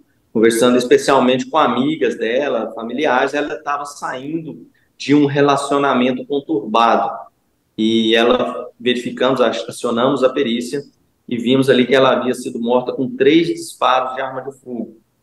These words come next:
um no abdômen e dois na cabeça, que foi a causa da sua morte imediata, sendo o corpo achado no outro dia.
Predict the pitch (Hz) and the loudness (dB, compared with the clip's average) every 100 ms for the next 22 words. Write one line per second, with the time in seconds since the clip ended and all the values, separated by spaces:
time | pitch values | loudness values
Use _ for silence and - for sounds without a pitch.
0 | _ 131 131 123 143 135 127 143 151 156 | _ 0 2 4 4 4 6 4 2 -2
1 | - - - 127 127 139 139 - - - | -6 -14 -4 2 6 6 4 -4 -14 -18
2 | _ 120 123 139 120 110 104 - - _ | _ -4 -2 -2 0 2 0 -2 -16 _
3 | _ _ _ - 117 120 120 127 127 127 | _ _ _ -8 -6 4 6 8 6 4
4 | 107 117 120 120 120 120 123 117 113 117 | 2 2 2 0 -2 -4 -4 -2 -2 -2
5 | - 127 123 123 123 113 107 - - - | -6 -4 -4 -4 -4 -2 -2 -4 -12 -18
6 | _ _ - 113 110 117 110 123 127 - | _ _ -12 -8 -6 -4 -2 -2 -2 -2
7 | 110 113 113 110 113 - - 107 107 | -2 -2 -2 -2 -4 -8 -6 0 0